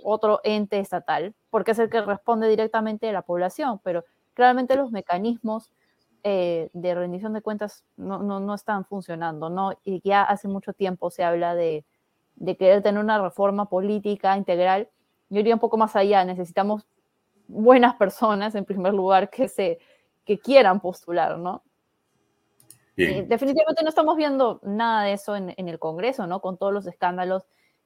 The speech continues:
Speaker 1: eh, los diferentes congresistas pidiendo pagar cupo, eh, para, eh, recortando los sueldos a los, a los demás, como, eh, eh, dárselos a un familiar o, o al mismo congresista. La calidad ética es muy baja.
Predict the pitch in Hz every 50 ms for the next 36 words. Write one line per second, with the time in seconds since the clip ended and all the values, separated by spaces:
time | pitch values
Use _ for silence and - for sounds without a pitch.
0 | _ _ - 196 185 180 175 170 165 165 101 - 180 190 175 180 180 - 196 196
1 | 185 208 196 - 196 185 180 180 185 - - 196 190 - _ _ _ 175 170 170
2 | 175 185 180 - 156 160 165 170 - _ 214 196 - _ 185 180 180 185 _ _
3 | _ _ _ _ _ - 185 180 175 170 165 160 160 156 160 214 _ _ _ _
4 | - 175 170 170 165 165 165 160 156 151 151 147 147 147 143 _ _ _ - -
5 | - 185 190 - 180 170 170 196 202 196 214 214 202 190 175 175 - 196 196 190
6 | 185 196 196 - 190 175 170 156 156 - - _ 175 170 160 160 156 170 165 180
7 | 196 214 226 - _ _ - 208 185 180 175 165 156 - _ _ _ _ _ _
8 | _ _ - 170 170 170 165 156 156 147 151 151 - _ _ _ _ _ - -
9 | - - 80 - - - - - - - _ - - 185 185 185 180 208 190 185
10 | 190 185 - - _ _ - 180 170 165 160 180 180 - 190 180 175 170 175 196
11 | 254 240 233 254 226 214 202 196 175 175 175 - - 185 180 175 185 196 196 180
12 | - 190 180 165 160 170 - 254 254 240 - - - 196 190 196 190 - _ _
13 | _ _ _ _ _ _ _ - 190 170 214 214 202 - 240 233 247 269 285 294
14 | 285 294 285 - 247 - - 254 240 208 196 190 196 - - _ _ 226 220 208
15 | 190 165 - - _